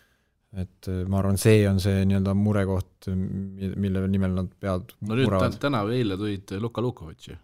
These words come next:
Speaker 2: Levadiast. Mis
Speaker 1: Mhm.
Speaker 2: peaks olema üle kahe meetrine mees äkki isegi.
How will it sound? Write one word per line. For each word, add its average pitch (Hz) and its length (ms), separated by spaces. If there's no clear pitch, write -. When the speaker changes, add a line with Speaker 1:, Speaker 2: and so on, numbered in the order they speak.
Speaker 2:
Levadiast. 85 520
Mis 104 340
Speaker 1:
Mhm. 95 220
Speaker 2:
peaks 104 240
olema 98 280
üle 104 200
kahe 104 220
meetrine 87 380
mees 85 200
äkki 85 220
isegi. 80 240